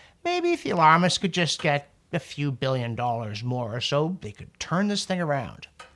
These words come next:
And they will get that money from your government just about no matter where you live.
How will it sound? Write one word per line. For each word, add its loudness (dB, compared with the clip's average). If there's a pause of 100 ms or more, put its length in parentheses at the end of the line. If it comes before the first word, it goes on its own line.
(540)
And 2
they 0
will 8
get 2
that 2
money -6
from -8
your 2
government -2 (280)
just -2
about 0
no -10
matter -16
where -2
you 2
live. -12